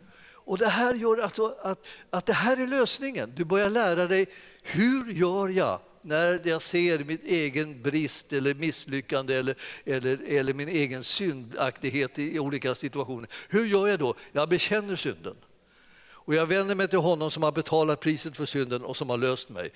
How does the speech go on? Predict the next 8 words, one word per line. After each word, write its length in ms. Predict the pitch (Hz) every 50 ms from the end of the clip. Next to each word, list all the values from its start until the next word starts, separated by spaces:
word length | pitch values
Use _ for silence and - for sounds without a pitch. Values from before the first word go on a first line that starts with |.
| - - - - - -
Och 220 | 156 156 - -
han 260 | - 160 143 143 143
löser 360 | 120 127 143 160 - - 135 101
mig. 280 | 101 92 - - - - - - _ _ _ _ _ _ _ _ _ - - _ - _ _ -
Och 220 | - 147 - -
jag 120 | 180 156 143
ser 280 | - - 170 196 185
det. 200 | - - - 151